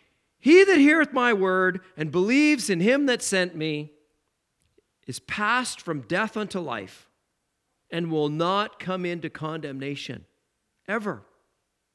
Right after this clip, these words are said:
The truth in Jesus is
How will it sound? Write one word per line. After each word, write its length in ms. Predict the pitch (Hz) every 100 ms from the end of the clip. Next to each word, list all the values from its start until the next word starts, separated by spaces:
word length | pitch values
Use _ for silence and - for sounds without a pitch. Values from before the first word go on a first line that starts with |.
| _ _ _ _ _ _ _ _ _ _ _ _ _
The 80 | 214
truth 420 | - 262 349 359
in 140 | 330 240
Jesus 500 | 220 311 285 247 196
is 540 | 196 175 165 156 -